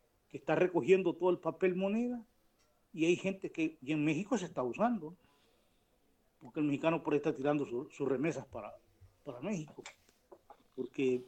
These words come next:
vi dos tiendas ahí que tienen cinco máquinas, tenían una tienda, y yo, "Qué raro esta vaina", porque si los Estados Unidos no lo está aceptando,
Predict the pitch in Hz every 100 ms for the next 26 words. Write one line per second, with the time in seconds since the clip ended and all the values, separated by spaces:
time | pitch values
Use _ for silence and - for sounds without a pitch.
0 | - 160 156 - 175 175 165 156 165 -
1 | - 165 220 226 - _ - - 220 220
2 | 185 226 220 165 - _ _ 269 175 180
3 | 180 233 202 151 _ _ _ _ _ _
4 | _ _ 143 123 123 - 135 143 156 -
5 | 131 151 185 120 - _ _ _ 135 123
6 | - 127 123 131 127 120 165 147 175 180
7 | 151 165 160 - 165 147 147 - 202 180